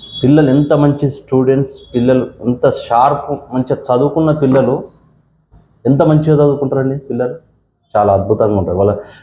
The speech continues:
వాళ్ళ మైండ్ సెట్ చిన్న పిల్లలు కాబట్టి ఇట్లా మనం అక్షరా-, అక్షరాలు ఇట్లా చూస్తుంటేనే అందుకుంటారు వాళ్ళు. అసలు పిల్లలు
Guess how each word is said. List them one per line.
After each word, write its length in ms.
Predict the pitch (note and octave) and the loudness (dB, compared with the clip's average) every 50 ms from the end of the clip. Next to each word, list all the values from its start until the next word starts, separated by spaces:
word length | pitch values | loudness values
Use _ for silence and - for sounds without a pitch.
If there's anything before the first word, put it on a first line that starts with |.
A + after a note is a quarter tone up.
| _ - | _ -2
వాళ్ళ 120 | G#2 G#2+ A2 | 0 2 2
మైండ్ 280 | G#2 A2 A2+ B2 B2 | 2 2 2 0 0
సెట్ 200 | - D3+ C#3+ D3 | 0 -2 -2 -2
చిన్న 300 | D#3 D3+ - C3 B2+ C3 | -2 -4 0 0 0 0
పిల్లలు 300 | B2+ B2+ C3+ C3+ C3 C3 | 2 0 0 2 2 2
కాబట్టి 380 | B2 A#2 A#2 B2 B2 B2 - C#3 A2+ E2+ - - _ _ _ _ _ _ _ _ _ _ _ _ | 2 2 2 0 -2 -2 -2 -6 -6 -6 -10 -16 _ _ _ _ _ _ _ _ _ _ _ _
ఇట్లా 140 | - B2 G#2+ | -4 -4 0
మనం 400 | A2+ A#2 A#2 A2 A2 G#2 G2 F#2 - - - - - - - | 0 2 2 2 2 0 0 -2 -4 -10 -18 -18 -8 -2 -2
అక్షరా-, 640 | G#2+ B2 - - D3 D3 D3+ D3+ D3 - - - - - | -2 -2 0 -2 0 2 2 0 0 -4 -8 -10 -6 -6
అక్షరాలు 400 | G#2+ A2 - - E3 D#3+ E3 D#3 | -6 -6 -4 -2 0 0 0 0
ఇట్లా 140 | D#3+ D#3+ | 0 -2
చూస్తుంటేనే 600 | D#3+ - - C#3 C#3 - - - D3+ D#3+ D#3 E3 | -4 -2 -2 -2 -2 -2 -2 -4 -2 0 2 2
అందుకుంటారు 420 | D3+ B2+ A2+ G#2 - G#2 - - F2+ | 2 0 0 -2 -4 -4 -4 -4 -6
వాళ్ళు. 220 | E2+ E2+ F#2+ - - - - - - - - - - - - - - - - - - - - - - A2+ | -6 -6 -10 -12 -16 -18 -20 -20 -20 -20 -20 -20 -20 -20 -20 -20 -20 -20 -20 -20 -20 -20 -16 -6 -4 -4
అసలు 300 | A2+ - D#3+ D#3+ D3+ D3+ | 0 0 2 2 2 2
పిల్లలు 480 | - C#3+ B2+ B2 B2 A2 A2 B2+ - | 0 0 2 2 2 0 0 -2 -6